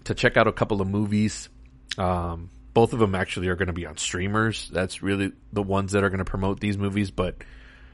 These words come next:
for some reason they're getting the theatrical lift first, and I'm all cool with that, but, uh, they're not gonna make any money at the box office.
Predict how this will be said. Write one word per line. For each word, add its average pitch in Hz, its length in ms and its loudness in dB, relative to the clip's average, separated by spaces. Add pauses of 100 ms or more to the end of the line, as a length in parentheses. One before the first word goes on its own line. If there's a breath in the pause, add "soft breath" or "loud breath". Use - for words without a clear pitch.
(100)
for 110 120 2
some 127 160 6
reason 131 240 4
they're 120 80 6
getting 120 220 2
the 107 80 0
theatrical 120 760 4
lift 131 280 4
first, 165 460 2 (200)
and 107 260 4
I'm 107 160 0
all 123 140 6
cool 135 300 0
with 175 140 -2
that, - 380 -2
but, 110 220 6
uh, 95 360 4 (260)
they're 113 140 2
not 120 260 4
gonna 104 160 2
make 104 240 0
any 98 140 -6
money 95 220 -2
at 92 80 -4
the 92 60 -6
box 95 360 -2
office. 87 420 -8